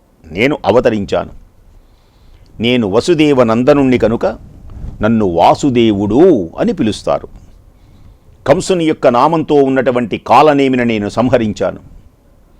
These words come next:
ఇంకా దుర్జనులను దునుమాడాను. నీ చూపు తగిలి కాలయవనుడు దగ్ధమైపోయినాడు. అవనీపతి, ఆలకించు. నేను నీకు కటాక్షించడానికి ఒకే ఒక కారణం.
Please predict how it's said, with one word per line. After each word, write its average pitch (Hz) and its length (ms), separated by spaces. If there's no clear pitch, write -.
ఇంకా 143 340
దుర్జనులను 135 640
దునుమాడాను. 113 680
నీ 135 260
చూపు - 600
తగిలి 147 480
కాలయవనుడు 120 1040
దగ్ధమైపోయినాడు. 120 920
అవనీపతి, 110 760
ఆలకించు. 95 640
నేను 160 260
నీకు 156 280
కటాక్షించడానికి 139 880
ఒకే 127 280
ఒక 123 200
కారణం. 92 440